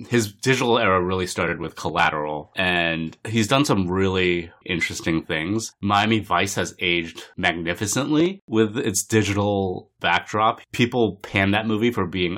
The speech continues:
ugly and looking like a digital camcorder, but those things don't exist anymore. So if you go back and watch something like that, something like Miami Vice that was shot with early digital technology, it really, like, becomes a vibe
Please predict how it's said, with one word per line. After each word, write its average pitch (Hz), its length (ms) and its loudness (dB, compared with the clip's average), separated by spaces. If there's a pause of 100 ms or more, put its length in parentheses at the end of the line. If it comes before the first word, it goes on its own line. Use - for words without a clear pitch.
ugly 101 460 0
and 85 240 0
looking 92 220 -2
like 90 120 -2
a 92 80 0
digital 90 380 -4
camcorder, 101 600 -2
but 110 140 0
those 196 180 2
things 175 200 0
don't 117 140 4
exist 90 360 -4
anymore. 80 360 -4
So - 100 -4
if 98 100 0
you 143 60 0
go 175 140 2
back 127 220 2
and 92 180 0
watch 82 520 0
something 117 380 -2
like 120 180 -2
that, 139 320 0
something 98 220 -2
like 90 160 -4
Miami 87 320 0
Vice 82 260 -4
that 85 140 -4
was 82 120 -6
shot 85 440 0
with 95 240 -2
early 92 240 2
digital 87 360 -2
technology, 90 920 0
it 110 140 4
really, 104 560 2
like, 85 500 -4 (160)
becomes 95 400 0
a 101 100 -2
vibe 82 480 0